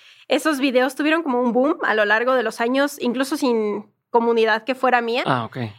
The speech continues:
Speaker 1: Antes de que yo empezara a subir videos y me empezara a ser conocida, esos eran los videos más populares en mi canal, de que ya tenían como veinte mil vistas, treinta mil.
Speaker 2: Ok.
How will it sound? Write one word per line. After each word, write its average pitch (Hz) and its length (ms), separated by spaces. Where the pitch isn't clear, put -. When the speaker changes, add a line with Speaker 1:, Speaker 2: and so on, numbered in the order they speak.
Speaker 1:
Antes 254 240
de 254 120
que 247 100
yo 226 100
empezara 247 360
a 247 40
subir 226 420
videos 240 500
y 233 40
me 220 80
empezara 220 320
a 226 40
ser 233 180
conocida, 240 560
esos 247 300
eran 254 180
los 220 140
videos 233 240
más 240 120
populares 226 480
en 254 80
mi 233 120
canal, 226 360
de 220 100
que 226 100
ya 220 140
tenían 226 300
como 226 200
veinte 214 240
mil 214 180
vistas, 226 420
treinta 214 280
mil. 226 280
Speaker 2:
Ok. 131 60